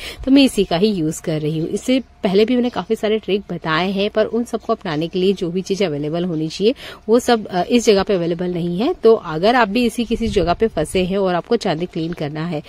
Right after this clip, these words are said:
तो आप इन trick को अपना सकते हैं। मीठा सोडा लिया है और मैंने लिया है नींबू,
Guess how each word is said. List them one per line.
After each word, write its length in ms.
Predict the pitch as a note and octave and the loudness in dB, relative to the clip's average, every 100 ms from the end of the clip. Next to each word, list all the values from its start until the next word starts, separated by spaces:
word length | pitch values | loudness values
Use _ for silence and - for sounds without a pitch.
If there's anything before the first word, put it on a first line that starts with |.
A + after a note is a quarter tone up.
| - - | -14 -6
तो 80 | A#3 | 0
आप 100 | A#3 | 4
इन 80 | A#3 | 4
trick 160 | F#3+ | 0
को 120 | - G3 | 0 -2
अपना 240 | - D3 | -2 -6
सकते 320 | - - D#3 | -6 -8 -6
हैं। 120 | D#3+ E3 | -4 -2
मीठा 260 | G3+ B3+ | -2 -2
सोडा 260 | B3+ G#3 F#3 | -2 -2 2
लिया 260 | G3 F#3+ G3 | 2 2 2
है 120 | A#3+ | 0
और 180 | - F#3 | -2 -2
मैंने 240 | F3+ E3 | -2 -2
लिया 240 | F3 D#3 D#3+ | -2 -2 0
है 180 | G#3+ | 2
नींबू, 520 | C#4+ G3+ F3 E3+ D#3+ | 2 2 2 0 -2